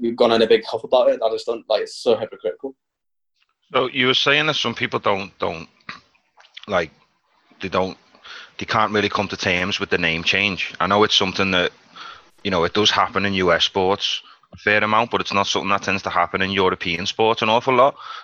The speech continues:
Speaker 2: Do you think it's maybe because it's a concept that as a European fan or as a, a U K fan, it's unfamiliar to people because it's not something they're usually familiar with? 'Cause a lot of the football teams, like, like soccer teams and stuff, they've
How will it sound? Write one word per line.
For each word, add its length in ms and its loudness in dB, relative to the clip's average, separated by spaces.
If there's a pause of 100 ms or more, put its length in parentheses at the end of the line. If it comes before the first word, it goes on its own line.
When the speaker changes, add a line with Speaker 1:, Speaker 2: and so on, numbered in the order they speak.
Speaker 2:
Do 40 -6
you 60 -2
think 260 -4
it's 280 -4
maybe 360 -2
because 380 -6
it's 160 -8
a 40 -6
concept 680 -2
that 220 2 (600)
as 160 -2
a 40 -6
European 580 -4
fan 380 0
or 140 -4
as 140 -4
a, 180 -6
a 40 -2
U 220 -8
K 220 -2
fan, 300 -2
it's 160 -6
unfamiliar 580 -6
to 140 -6
people 320 -2
because 260 -6
it's 160 -10
not 160 -4
something 320 -6
they're 80 -4
usually 560 -6 (240)
familiar 420 -2
with? 200 0
'Cause 140 -6
a 40 -2
lot 140 2
of 100 -4
the 60 -18
football 320 -2
teams, 340 -4
like, 240 -4
like 160 -4
soccer 280 0
teams 320 -6
and 80 -8
stuff, 260 -6
they've 240 -4